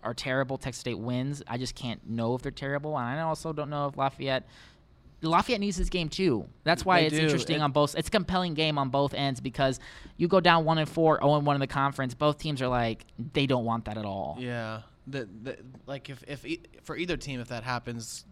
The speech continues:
Speaker 2: that program's in trouble. So, I mean, it's a swing game, that's for sure. So, I mean, it
Speaker 1: And I just don't know what to see of the defense. I'm excited. I wanna see if this defense can, can right the wrongs that they made the first four weeks. I don't know.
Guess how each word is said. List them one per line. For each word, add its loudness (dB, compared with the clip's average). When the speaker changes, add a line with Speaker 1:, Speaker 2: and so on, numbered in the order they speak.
Speaker 2:
that -6
program's -8
in -8
trouble. -10
So, -6
I -6
mean, -6
it's -4
a -2
swing 0
game, -4
that's -6
for -10
sure. -6
So, -8
I -6
mean, -6
it -8
Speaker 1:
And 2
I 2
just -4
don't 2
know 4
what 4
to -2
see -2
of 2
the 0
defense. 0
I'm 4
excited. 2
I 2
wanna 6
see 2
if 0
this 2
defense 0
can, -2
can -4
right 2
the -2
wrongs 4
that -6
they -2
made -2
the -6
first -2
four -2
weeks. -4
I -2
don't -4
know. -4